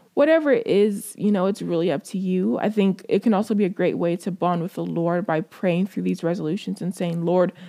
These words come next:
what is the most important? What should I be tackling now? And, like, what should I focus on? How can this new year be different? How can I be a positive impact in my community with family, friends, whoever it may be?"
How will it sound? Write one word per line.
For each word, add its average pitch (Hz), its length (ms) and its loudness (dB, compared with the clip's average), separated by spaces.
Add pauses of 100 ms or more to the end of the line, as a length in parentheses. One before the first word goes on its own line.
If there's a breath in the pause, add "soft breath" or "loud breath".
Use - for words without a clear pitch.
(200 loud breath)
what 208 180 4
is 226 100 2
the 185 120 -2
most 190 260 2
important? 170 500 -4
What 175 240 0
should 226 140 -2
I 180 120 0
be 180 140 -2
tackling 175 580 -2
now? 151 320 -2
And, 165 140 -4
like, 160 240 -6 (760 soft breath)
what 196 280 4
should 214 140 0
I 196 100 4
focus 202 400 -2
on? 208 140 -6
How 214 240 0
can 202 160 2
this 196 180 -2
new 196 120 2
year 185 200 0
be 175 160 -4
different? - 480 -4
How 196 180 0
can 214 220 -4
I 180 200 0 (360 loud breath)
be - 80 2
a 202 80 6
positive 185 600 -2
impact 196 440 -2
in 165 80 -6
my 170 140 -2
community 180 580 0
with 156 160 -2
family, 175 520 -2
friends, 170 560 -4
whoever 180 400 -2
it - 100 -6
may - 160 -6
be?" - 320 -10